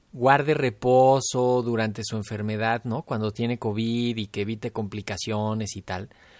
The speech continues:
algunas veces no pueden porque tienen que cuidar a uno o a dos animales, ¿no? Entonces, sí vale la pena que, pues, si tienes un vecino, un amigo, un familiar que tiene covid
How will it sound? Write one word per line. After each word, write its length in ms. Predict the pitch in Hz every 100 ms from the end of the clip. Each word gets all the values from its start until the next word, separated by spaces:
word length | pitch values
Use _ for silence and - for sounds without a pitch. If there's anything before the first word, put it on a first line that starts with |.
| - -
algunas 400 | 131 165 202 190
veces 400 | 190 196 185 - -
no 300 | 143 151 160
pueden 500 | - 180 175 175 175
porque 440 | - 127 113 127
tienen 800 | 107 143 156 160 156 156 156 147
que 160 | - 117
cuidar 400 | - 117 123 135
a 40 |
uno 440 | 143 147 147 143 120
o 60 |
a 100 | 110
dos 260 | 104 135 -
animales, 640 | 123 107 117 156 127 95
¿no? 240 | 110 147 196 _
Entonces, 540 | 117 107 131 151 147 - _ - _ _
sí 220 | - - 185
vale 280 | 196 180
la 180 | 160 131
pena 280 | 147 143 147
que, 460 | - 127 127 123 113 - - - -
pues, 100 | 120
si 120 | 139
tienes 360 | 131 185 196 180
un 140 | 185
vecino, 560 | 165 123 - 151 156 147
un 140 | 147
amigo, 420 | 131 123 135 135
un 120 | 135 127
familiar 680 | 139 120 110 113 120 123 123
que 120 | 113
tiene 300 | 131 135 131
covid 540 | 107 104 120 123 127